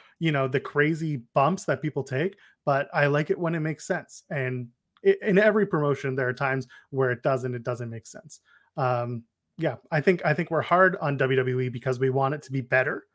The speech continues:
because it's been around for so long. Um, but I also think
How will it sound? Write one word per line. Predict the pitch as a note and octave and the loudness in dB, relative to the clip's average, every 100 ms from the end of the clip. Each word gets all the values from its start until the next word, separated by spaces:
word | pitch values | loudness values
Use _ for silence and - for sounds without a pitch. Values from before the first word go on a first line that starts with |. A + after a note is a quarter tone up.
| _ _ _ _ | _ _ _ _
because | C3 B2+ C3 | -2 2 2
it's | A#2+ | 2
been | C3+ | 0
around | B2+ B2 B2 B2+ | 0 0 -2 -2
for | D3+ | -2
so | E3 | 0
long. | E3 E3 A3 C4 _ _ _ - | 0 -2 -4 -8 _ _ _ -2
Um, | C#3+ B2+ A#2+ A#2+ - | 2 2 2 -2 -2
but | D3+ | 2
I | C3+ D3 | 4 6
also | D3+ D#3 | 4 2
think | D3 D3+ | 0 -4